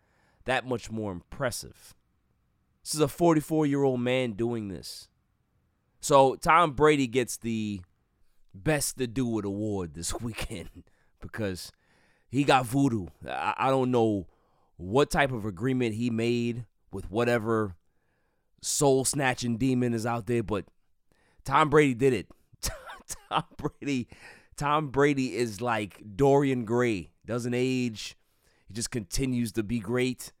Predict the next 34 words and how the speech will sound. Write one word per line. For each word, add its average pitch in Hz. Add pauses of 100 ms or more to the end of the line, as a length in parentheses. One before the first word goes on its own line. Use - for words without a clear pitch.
(400)
Something's 147
up, 127 (320)
and 107
I, 113
I'm 117
on 123
to 101
you. 82 (160)
I'm 101
on 104
to 85
you, 78
Tom. 76 (500)
But 101 (240)
definitely 107
shouts 98
to 85
him. 90
Uh, 87 (360)
what 214
a 196
beautiful 143
weekend. 95
Like 104
I 104
said, 87
what 113
a 117
great 113
weekend 104
for 82
football 92
it 82
was. 87